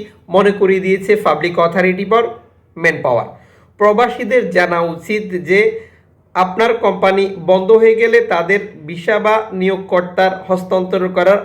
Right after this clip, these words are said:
আইনি অধিকার রয়েছে। কুয়েতের আইনে ব্যবস্থা সুরক্ষা প্রদান করে যাতে আপনি এই ধরনের পরিবর্তনের সময় বিকল্প ছাড়া আটকা পড়ে যান। এখানে উল্লেখ করা হয়েছে Public Authority for Manpower, আপনাকে অবশ্যই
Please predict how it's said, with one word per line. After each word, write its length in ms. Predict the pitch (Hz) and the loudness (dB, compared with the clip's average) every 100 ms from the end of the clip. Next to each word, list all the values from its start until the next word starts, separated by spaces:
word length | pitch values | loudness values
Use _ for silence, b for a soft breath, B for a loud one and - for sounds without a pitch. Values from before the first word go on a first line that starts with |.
| 185 | 0
আইনি 200 | 185 175 170 | 2 2 -2
অধিকার 300 | 170 175 175 139 | -4 0 0 0
রয়েছে। 280 | 127 127 - - b b b - | -6 -4 -6 -6 b b b 2
কুয়েতের 400 | 220 220 233 233 190 | 4 6 6 4 0
আইনে 240 | 196 202 214 175 | 0 2 0 0
ব্যবস্থা 480 | 165 196 196 - 214 214 - | -2 -2 -6 -4 -2 -2 -4
সুরক্ষা 400 | 190 180 180 214 185 | -4 -4 -4 -4 0
প্রদান 240 | 175 180 180 | 2 2 2
করে 140 | 196 196 170 | 2 4 0
যাতে 200 | 170 202 190 | 0 0 0
আপনি 200 | 190 220 - B B _ 196 | -2 -4 -4 B B _ 0
এই 60 | 202 | 2
ধরনের 300 | 220 220 240 - | 2 0 -2 -2
পরিবর্তনের 680 | 190 180 185 185 185 185 190 | 0 2 0 -2 -4 -4 -6
সময় 240 | 214 214 208 175 | -4 -2 -2 -2
বিকল্প 400 | 196 196 214 - 214 - | -2 2 0 2 -2 0
ছাড়া 220 | 208 220 - - | 2 2 0 -6
আটকা 240 | 190 180 180 170 | -6 -2 -2 0
পড়ে 180 | 143 127 | -2 -2
যান। 120 | 107 - b b b b b 190 | -6 -8 b b b b b -6
এখানে 260 | 190 233 220 | 0 2 4
উল্লেখ 200 | 214 208 208 | 4 0 2
করা 140 | 185 208 220 | 2 2 2
হয়েছে 240 | 220 220 185 | 0 0 0
Public 280 | 180 180 202 202 | -2 -2 0 0
Authority 380 | 208 220 214 220 | 0 0 0 -2
for 120 | 226 220 185 | -2 0 2
Manpower, 480 | 175 190 180 160 190 - - b b b - | 0 2 0 2 2 -2 -12 b b b -6
আপনাকে 380 | 185 202 214 226 190 | -4 -2 0 2 2
অবশ্যই 460 | 185 208 - 247 | 0 -6 2 2